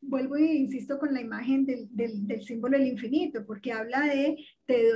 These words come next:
doy y me das, te doy y me das. Es, es, es, es una dinámica de dar y recibir, eh, muy, muy bonita. De hecho,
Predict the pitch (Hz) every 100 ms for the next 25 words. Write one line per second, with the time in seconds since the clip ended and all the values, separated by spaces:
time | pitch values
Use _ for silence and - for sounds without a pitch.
0 | 226 220 220 285 349 - _ - 269 254
1 | 220 226 269 320 202 202 - 208 214 220
2 | 262 - 262 262 220 311 262 - 214 208
3 | - 240 202 - 233 - 254 233 277 285
4 | 330 294 277 247 247 247 247 277 302 330
5 | 269 240 214 254 269 285 269 214 214 269
6 | 311 _ _ _ _ - - _ - 240
7 | 233 220 220 220 - _ _ 247 262 262
8 | 254 240 - 262 285 294 311 349 330 233
9 | 214 233 233 320 330